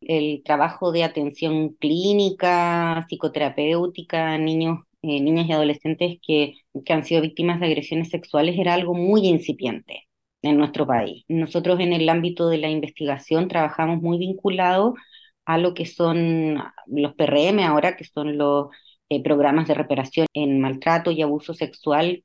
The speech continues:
que están ligados a Mejor Niñez, que es el ex sename. Y estos centros partieron en, en el año mil novecientos noventa y siete como programas pilotos. Actualmente hay más de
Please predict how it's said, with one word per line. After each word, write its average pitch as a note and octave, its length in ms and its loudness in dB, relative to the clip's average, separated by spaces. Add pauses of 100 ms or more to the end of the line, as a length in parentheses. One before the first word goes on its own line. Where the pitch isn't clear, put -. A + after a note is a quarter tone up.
(120)
que C#3+ 100 -12
están E3 260 -2
ligados D#3+ 520 4
a E3+ 140 2
Mejor D#3+ 320 -2
Niñez, F3+ 600 2
que D3+ 140 -4
es D3 60 -6
el C#3+ 400 -2
ex E3+ 200 -6
sename. E3 500 2 (840)
Y B3+ 340 6
estos A#3+ 460 2
centros A3+ 600 4
partieron G#3+ 840 2
en, G3 920 -2 (180)
en F3 140 -4
el E3 140 0
año F#3+ 220 2
mil F#3+ 180 2
novecientos G3 300 2
noventa F3+ 240 -2
y E3 40 -10
siete F#3+ 380 0
como F#3 260 0
programas F3 500 2
pilotos. F3+ 600 0 (100)
Actualmente A#3 1080 2 (460)
hay F3 200 0
más F3+ 400 -2
de F3+ 400 2